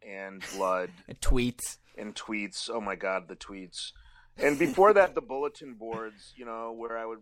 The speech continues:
Speaker 1: like, spend hours when I should have been working on, like,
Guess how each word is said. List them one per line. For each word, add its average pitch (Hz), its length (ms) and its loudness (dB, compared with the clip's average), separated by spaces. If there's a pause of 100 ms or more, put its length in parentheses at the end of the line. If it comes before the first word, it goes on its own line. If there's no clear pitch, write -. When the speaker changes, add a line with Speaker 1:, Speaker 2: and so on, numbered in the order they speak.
(140)
Speaker 1:
like, 113 240 -10
spend 120 440 -12
hours 117 440 -2
when 117 80 -16
I 110 80 -12
should 120 160 -18
have 113 80 -16
been 110 160 -16
working 113 460 -12
on, 110 180 -10
like, 107 180 -6